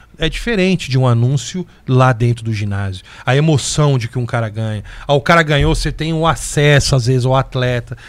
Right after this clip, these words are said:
você tira a foto. São experiências que a pessoa tem ali, sabe? E eu vejo muito pro lado das crianças, Rafa. Quando eu vou pros eventos, é engraçado, bicho.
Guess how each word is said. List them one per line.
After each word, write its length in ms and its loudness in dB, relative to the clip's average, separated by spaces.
você 160 -6
tira 300 -4
a 40 -4
foto. 540 0
São 220 2
experiências 840 2
que 80 -8
a 40 -4
pessoa 440 -4
tem 220 -2
ali, 320 0
sabe? 280 2
E 60 -2
eu 100 2
vejo 300 2
muito 200 0
pro 120 2
lado 140 0
das 180 0
crianças, 440 -2
Rafa. 360 -6
Quando 160 4
eu 100 6
vou 200 4
pros 200 4
eventos, 520 -2
é 80 -4
engraçado, 640 -4
bicho. 340 -6